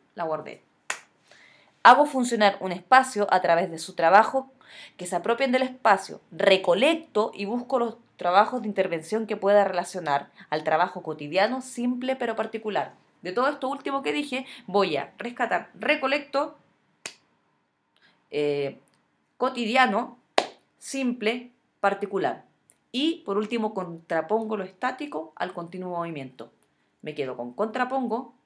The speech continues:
con estático y movimiento. Ahora, de completo un trabajo con el otro y creo una nueva intervención en el conjunto,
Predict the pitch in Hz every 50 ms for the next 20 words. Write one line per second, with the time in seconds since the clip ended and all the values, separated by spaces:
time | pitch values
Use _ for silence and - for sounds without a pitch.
0 | _ - 165 156 151 - 147 143 - - 220 214 220 247 240 240 233 - - -
1 | 185 185 180 185 190 180 151 127 123 123 127 127 - _ - - - - - _
2 | _ _ - 196 175 139 - - - - _ _ _ _ _ _ _ _ _ _
3 | _ _ _ _ _ _ _ _ _ _ _ _ _ _ _ _ _ _ _ _
4 | _ _ _ _ _ _ _ _ _ _ _ _ _ _ _ _ _ _ _ _
5 | _ _ _ _ _ _ _ _ _ _ _ _ - - - _ _ _ _ _
6 | _ _ _ _ _ _ _ - 160 185 - 180 180 156 - 208 226 226 240 220
7 | 208 220 202 202 202 208 - - 196 202 196 190 180 185 202 208 202 202 185 185
8 | - 190 202 202 196 185 190 202 208 196 202 196 170 165 165 165 - 208 208 214
9 | 208 - - 175 170 170 160 - - 156 160 - - 214 220 220 220 - 247 262
10 | -